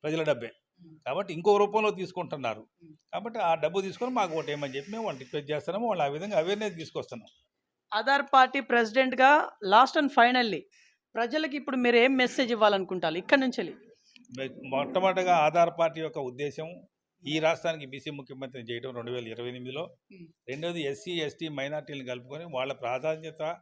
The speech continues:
Speaker 1: అదేవిధంగా వాళ్ళ ప్రాతిపదిక మీద వాళ్ళని ఒక సముచిత స్థానాన్ని ఏర్పాటు చేయటం.
Speaker 2: ఆ.
Speaker 1: అదేవిధంగా మొట్టమొదట మాకు ఉన్నటువంటి సిద్ధాంతాలలో పబ్లిక్ మీటింగ్స్ మేము కంప్లీట్గా అవాయిడ్ చేస్తున్నాం. పబ్లిక్ మీటింగ్ పెట్టము, పెట్టొద్దని చెప్తున్నాం మేము.
Speaker 2: ఉమ్.
Speaker 1: రెండోది వచ్చేసి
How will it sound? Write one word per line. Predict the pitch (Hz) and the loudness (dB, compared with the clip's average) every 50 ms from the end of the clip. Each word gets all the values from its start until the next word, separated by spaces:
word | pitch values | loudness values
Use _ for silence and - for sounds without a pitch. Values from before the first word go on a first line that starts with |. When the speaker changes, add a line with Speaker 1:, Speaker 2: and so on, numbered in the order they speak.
| _ _ _ _ _ - | _ _ _ _ _ -12
Speaker 1:
అదేవిధంగా | 123 139 165 160 156 151 147 151 160 | -10 -8 -8 -8 -8 -8 -8 -6 -6
వాళ్ళ | 156 143 139 135 | -6 -6 -6 -8
ప్రాతిపదిక | 123 - 127 127 143 156 156 160 151 147 139 135 | -8 -6 -6 -6 -6 -6 -8 -10 -10 -10 -10 -10
మీద | 135 131 131 | -12 -12 -10
వాళ్ళని | 156 156 147 135 139 135 123 131 | -10 -10 -10 -10 -12 -12 -12 -12
ఒక | 139 185 214 - _ _ _ _ _ | -14 -14 -16 -18 _ _ _ _ _
సముచిత | - 147 160 170 165 185 170 - | -8 -6 -6 -6 -6 -8 -8 -6
స్థానాన్ని | - 156 143 135 139 170 151 | -6 -6 -6 -6 -6 -8 -8
ఏర్పాటు | 120 113 - - 107 101 | -8 -8 -8 -10 -10 -10
చేయటం. | 98 101 92 85 - _ _ _ _ _ - | -12 -14 -16 -16 -20 _ _ _ _ _ -20
Speaker 2:
ఆ. | - 151 - _ _ _ _ _ _ _ _ _ - | -20 -20 -20 _ _ _ _ _ _ _ _ _ -14
Speaker 1:
అదేవిధంగా | 156 160 202 202 196 180 180 170 175 170 156 143 143 | -8 -4 -4 -4 -4 -4 -6 -6 -4 -2 -2 -4 -4
మొట్టమొదట | 143 139 143 - 185 175 180 180 | -6 -10 -10 -8 -8 -6 -6 -6
మాకు | 175 170 156 147 151 | -6 -6 -6 -6 -8
ఉన్నటువంటి | 147 147 151 151 160 143 123 | -10 -12 -10 -10 -12 -12 -12
సిద్ధాంతాలలో | - 139 123 123 143 143 139 131 143 127 120 113 113 120 147 190 220 - _ _ _ _ _ _ _ _ _ _ _ - | -14 -14 -10 -8 -6 -6 -6 -6 -8 -8 -8 -8 -8 -6 -6 -8 -8 -10 _ _ _ _ _ _ _ _ _ _ _ 0
పబ్లిక్ | 151 165 170 196 190 185 | 0 0 0 -2 -4 -4
మీటింగ్స్ | 185 180 170 147 156 151 135 147 | -6 -8 -8 -8 -10 -12 -12 -10
మేము | 143 139 135 143 180 202 - - _ _ | -8 -8 -8 -8 -10 -12 -16 -18 _ _
కంప్లీట్గా | - 156 170 165 160 175 180 180 170 170 156 160 165 175 156 131 | -4 -4 -4 -4 -4 -2 -2 -2 0 -2 0 0 0 0 0 -2
అవాయిడ్ | 131 139 135 127 110 113 | -2 -2 -2 -4 -6 -8
చేస్తున్నాం. | 113 107 - - 107 107 - _ _ _ _ _ _ - | -10 -10 -12 -16 -20 -20 -20 _ _ _ _ _ _ -18
పబ్లిక్ | 127 127 131 151 151 143 | -16 -12 -10 -8 -8 -8
మీటింగ్ | 147 147 135 135 123 110 | -8 -8 -8 -8 -8 -6
పెట్టము, | 151 147 151 - 175 185 202 | -6 -4 -4 -4 -6 -6 -6
పెట్టొద్దని | - - 160 139 - 147 143 139 170 170 175 | -6 -4 -6 -4 -4 -6 -4 -2 -2 -2 -2
చెప్తున్నాం | - 156 135 - - 123 117 104 | -4 -6 -6 -8 -8 -12 -12 -12
మేము. | 101 107 107 - _ _ | -14 -16 -20 -20 _ _
Speaker 2:
ఉమ్. | 175 160 - _ _ _ - | -20 -20 -20 _ _ _ -10
Speaker 1:
రెండోది | 135 151 180 190 196 185 175 | -8 -6 -4 -4 -4 -4 -4
వచ్చేసి | 175 175 170 160 147 - 170 170 | -6 -8 -10 -12 -12 -12 -12 -12